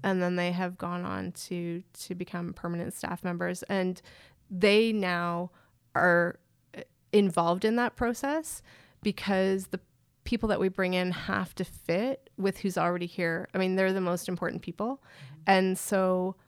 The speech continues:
Speaker 1: uh, often for a good chunk of the interview process, Jules and I will stay out of it
Speaker 2: Mm-hmm.
Speaker 1: because I really want an honest answer from the team that's here, because they've got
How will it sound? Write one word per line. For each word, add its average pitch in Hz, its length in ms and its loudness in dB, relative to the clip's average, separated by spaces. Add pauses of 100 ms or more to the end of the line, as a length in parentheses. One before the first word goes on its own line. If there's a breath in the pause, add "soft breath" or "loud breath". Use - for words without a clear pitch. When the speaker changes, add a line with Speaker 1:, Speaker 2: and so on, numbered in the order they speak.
(260 soft breath)
Speaker 1:
uh, 180 380 0 (880)
often 196 720 2
for 185 500 -4 (140)
a 190 80 -4
good 190 420 -2
chunk 185 520 -4
of 185 160 -2
the 180 120 -2
interview 180 300 -2
process, 208 600 -6
Jules 185 220 -2
and 196 80 -2
I 185 220 -4
will 185 220 -4
stay 170 480 -4
out 190 180 -6
of 185 80 -10
it - 200 -10 (300 loud breath)
Speaker 2:
Mm-hmm. 139 100 -14 (120 loud breath)
Speaker 1:
because 185 680 0
I 185 120 0
really 185 320 2
want 185 180 2
an 170 60 0
honest 175 360 0
answer 247 460 -2
from 185 420 0
the 180 80 -2
team 180 300 -4
that's 180 240 -6
here, 214 380 -6 (560 loud breath)
because 180 600 0 (140)
they've 180 200 0
got - 340 -2